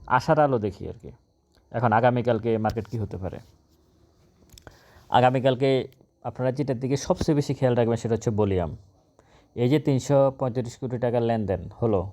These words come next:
সর্বশেষ ওয়ার্কিং ডেজে, আগামীকালকে যদি ভলিউম বাড়ে তাহলে ইনডেক্স হয়তো পজিটিভ থাকার সম্ভাবনা আছে। আর আমরা জানি যে ব্ল্যাক সানডে একটা বিষয় আছে, গত কয়েক সপ্তাহ না কয়েক মাস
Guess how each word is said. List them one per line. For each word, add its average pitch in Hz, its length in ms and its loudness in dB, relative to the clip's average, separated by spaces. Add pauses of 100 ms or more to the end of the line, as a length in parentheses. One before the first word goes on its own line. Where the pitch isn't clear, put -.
(220)
সর্বশেষ 110 400 -2
ওয়ার্কিং 107 360 2
ডেজে, 107 200 0 (480)
আগামীকালকে 131 600 2
যদি 123 100 0
ভলিউম 120 460 2
বাড়ে 98 280 2 (1400)
তাহলে 120 340 4 (1600)
ইনডেক্স 127 420 2 (240)
হয়তো 135 280 4 (600)
পজিটিভ 123 320 0
থাকার 127 260 -2
সম্ভাবনা 107 360 0
আছে। 104 220 -6 (960)
আর 123 140 6
আমরা 120 200 4
জানি 123 260 2
যে 117 100 -2
ব্ল্যাক 113 260 0
সানডে 117 300 -2
একটা 110 240 -2
বিষয় 104 360 -2
আছে, 117 200 -6 (680)
গত 113 280 2 (120)
কয়েক 127 180 4
সপ্তাহ 123 440 -4
না 95 140 -2
কয়েক 117 320 0
মাস 120 200 2